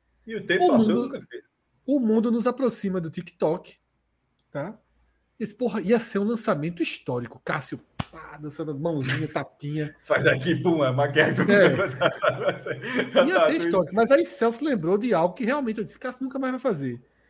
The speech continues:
Speaker 2: Quando ainda éramos cinco, a gente foi fazer uma foto no Belo Gol.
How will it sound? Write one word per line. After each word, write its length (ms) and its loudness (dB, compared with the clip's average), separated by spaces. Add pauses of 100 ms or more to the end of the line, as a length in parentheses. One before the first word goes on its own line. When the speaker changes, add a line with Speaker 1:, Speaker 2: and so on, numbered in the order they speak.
(440)
Speaker 2:
Quando 240 2
ainda 260 4
éramos 300 4
cinco, 720 -6 (720)
a 60 -8
gente 200 -6
foi 120 -6
fazer 240 -2
uma 100 -2
foto 320 -4
no 80 -4
Belo 300 0
Gol. 320 -8